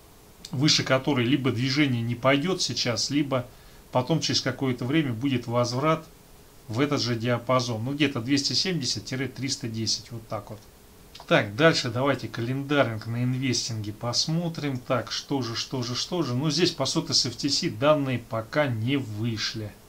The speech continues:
Досадно, но ничего страшного. Так, открываем нашу шпаргалку, э,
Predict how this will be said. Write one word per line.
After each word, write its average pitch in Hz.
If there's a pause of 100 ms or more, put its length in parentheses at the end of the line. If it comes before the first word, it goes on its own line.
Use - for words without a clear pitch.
(480)
Досадно, 147
но 123
ничего 139
страшного. 110 (680)
Так, 156
открываем 156
нашу 139
шпаргалку, 151
э, 123